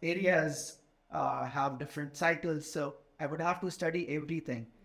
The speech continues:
And based on that, even if I do a pilot in a s-, small thing,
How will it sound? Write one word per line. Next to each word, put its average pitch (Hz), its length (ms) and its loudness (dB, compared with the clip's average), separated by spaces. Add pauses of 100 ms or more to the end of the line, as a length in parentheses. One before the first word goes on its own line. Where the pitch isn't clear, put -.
(240)
And 151 360 2
based 185 300 0
on 180 140 2
that, 147 200 2
even 180 260 -2
if 190 140 -2
I 160 100 4
do 147 220 0
a 143 60 -2
pilot 139 420 0
in 135 100 -4
a 135 40 -4
s-, 135 300 -8
small 131 300 -6
thing, 147 440 -2